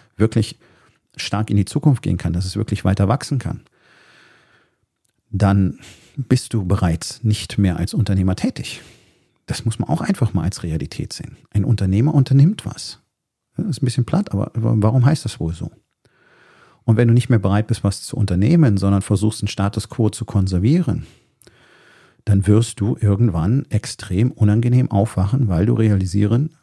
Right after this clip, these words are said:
musst, dass das nicht funktioniert. Das kann man einfach nicht tun. Und es gibt, es gibt so viele Aspekte. Ich habe das in meinem Buch Verabredung mit dem Erfolg,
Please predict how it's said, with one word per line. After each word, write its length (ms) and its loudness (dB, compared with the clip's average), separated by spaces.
musst, 560 0
dass 160 -4
das 180 -8
nicht 140 -2
funktioniert. 640 -2
Das 180 -10
kann 220 0
man 240 2
einfach 480 -2
nicht 440 -4
tun. 240 -4
Und 100 2
es 120 -2
gibt, 340 -4
es 100 -12
gibt 200 -6
so 380 -4
viele 320 0
Aspekte. 420 -2
Ich 100 -8
habe 100 -2
das 120 -2
in 100 -4
meinem 340 2
Buch 200 2
Verabredung 680 -2
mit 140 -2
dem 120 -2
Erfolg, 640 -2